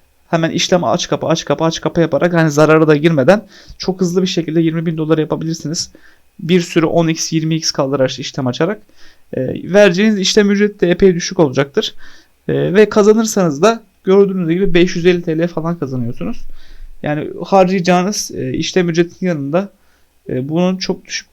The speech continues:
para kalacak. Beş yüz kırk T L'nin yanında çok küçük kalır işlem ücreti. Dolayısıyla buradan,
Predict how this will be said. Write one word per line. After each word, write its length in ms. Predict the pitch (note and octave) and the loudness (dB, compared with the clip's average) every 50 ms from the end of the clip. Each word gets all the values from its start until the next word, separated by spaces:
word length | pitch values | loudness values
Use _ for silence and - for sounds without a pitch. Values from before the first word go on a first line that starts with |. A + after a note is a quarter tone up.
| _ - | _ 0
para 220 | E3+ D#3 D#3 D3 | 2 2 2 2
kalacak. 440 | C#3+ C3+ A#2+ - D#3+ F3+ F#3 - - | 0 0 0 0 -4 -6 -6 -6 -8
Beş 100 | F3+ - | -8 -8
yüz 80 | - | -10
kırk 200 | - - _ _ | -14 -20 _ _
T 120 | - C#3+ C3 | -8 -6 -6
L'nin 100 | C#3 C3+ | -6 -6
yanında 180 | C#3 C3+ C#3 | -8 -8 -10
çok 220 | C3+ - - - _ | -10 -14 -16 -20 _
küçük 260 | - - - - - | -14 -14 -14 -10 -10
kalır 200 | - A#2 A2+ - - - | -8 -8 -8 -10 -12 -16
işlem 300 | - - - A#2 A#2+ A#2+ | -14 -12 -10 -8 -8 -8
ücreti. 380 | A2+ A#2 B2 - - G#3 G#3 - _ _ _ _ _ _ _ - | -6 -8 -8 -8 -8 -10 -10 -10 _ _ _ _ _ _ _ -2
Dolayısıyla 500 | G3+ A3 G#3 F3+ F#3 F#3 G#3 F#3 F3+ F3+ | 0 2 2 2 2 0 0 -2 0 0
buradan, 360 | F#3+ F#3+ F3+ F#3+ G3+ G#3+ | 0 0 0 0 -2 -4